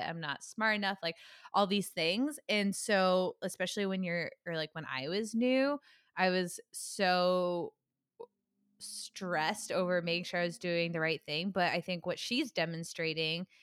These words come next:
and it's a really important lesson, is that sometimes you don't have to know everything, especially when, especially at, like, those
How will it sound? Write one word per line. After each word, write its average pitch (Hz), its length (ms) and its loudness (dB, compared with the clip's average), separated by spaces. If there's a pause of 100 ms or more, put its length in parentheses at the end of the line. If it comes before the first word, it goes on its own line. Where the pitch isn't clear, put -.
(200)
and 185 120 -2
it's 180 240 -2 (100)
a 180 100 -2
really 175 240 0
important 170 520 -6
lesson, 196 680 -4 (440)
is 185 260 0
that 175 480 4
sometimes 294 960 0 (920)
you 202 260 0
don't 220 240 4
have 170 380 2
to 262 120 -4
know 254 240 2
everything, 269 520 -2
especially 214 520 0
when, 185 180 -2
especially 190 720 4
at, 135 160 4
like, 147 240 -4
those 156 280 -2